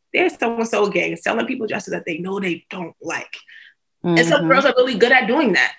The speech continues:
Speaker 1: Like, having people buy dresses, making them think in their head that it's the one, and turn around and like, "No, I don't, I don't like this dress." So you have to be really careful, um,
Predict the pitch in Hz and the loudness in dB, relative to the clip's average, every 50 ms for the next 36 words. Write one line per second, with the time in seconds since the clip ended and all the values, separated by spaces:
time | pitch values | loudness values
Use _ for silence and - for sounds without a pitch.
0 | _ _ 170 151 147 139 - - _ _ _ _ - - - - 220 220 233 233 | _ _ 0 0 0 0 -2 -6 _ _ _ _ -12 -2 2 2 2 4 2 0
1 | 233 247 - 233 220 180 170 170 214 220 240 233 233 262 214 208 208 240 220 208 | 0 0 2 2 2 4 4 4 4 4 2 0 0 0 0 0 0 2 2 0
2 | 214 214 - 214 214 226 220 214 220 226 220 202 196 220 208 - - 180 175 185 | 2 2 0 0 2 2 0 2 0 0 0 2 2 2 2 0 -4 -2 2 4
3 | 202 226 233 254 254 233 214 208 214 240 233 _ _ - - _ _ _ _ _ | 4 4 6 6 6 6 4 4 2 -2 -4 _ _ -20 -20 _ _ _ _ _
4 | _ 208 233 240 240 240 240 233 - - - _ _ _ _ _ _ - - 240 | _ 4 6 6 6 4 2 0 -2 -4 -10 _ _ _ _ _ _ -16 -14 -6
5 | 233 285 285 277 277 269 277 285 294 294 302 277 262 269 311 330 - - 254 285 | 0 0 2 4 4 2 4 4 4 2 4 2 2 4 4 2 0 0 -2 -4
6 | 330 330 311 311 311 392 381 - - 170 - - - 127 - - - - - - | -2 -2 0 0 0 0 0 -2 -4 -4 -4 -4 -4 -4 -4 -4 -8 -12 0 2
7 | 233 214 190 180 170 170 - - 233 285 302 294 277 240 220 208 202 202 180 175 | 4 4 4 4 2 -2 -2 2 4 4 4 2 -2 -2 0 0 2 2 2 0
8 | 165 - 202 180 190 190 - 214 220 220 220 - - 165 165 156 156 | 0 2 2 2 2 2 2 2 2 2 2 0 -2 -2 0 -2 -2